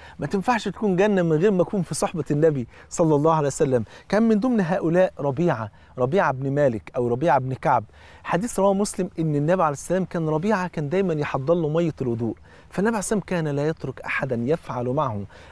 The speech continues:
أي معروف إلا ويكافئه صلى الله عليه وسلم.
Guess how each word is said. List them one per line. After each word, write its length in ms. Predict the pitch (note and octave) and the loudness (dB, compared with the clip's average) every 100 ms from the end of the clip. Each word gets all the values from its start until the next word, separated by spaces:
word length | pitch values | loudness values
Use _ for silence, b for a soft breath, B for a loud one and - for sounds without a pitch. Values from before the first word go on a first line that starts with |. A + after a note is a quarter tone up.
| B | B
أي 240 | G3+ G3 D#3+ | 2 2 0
معروف 420 | C3+ C#3 F#3+ - | 0 0 -2 -4
إلا 460 | D#3 G3+ G#3 E3 | -2 0 0 0
ويكافئه 800 | D3 F#3+ F3 - C#3+ - F3 D3 | 2 2 0 -2 -4 -4 -4 -4
صلى 280 | C3+ G#3 E3 | -4 -2 -2
الله 340 | C3+ D3+ C#3 B2 | 0 0 2 2
عليه 120 | B2 | 2
وسلم. 360 | - A#2 G#2 | 0 -4 -4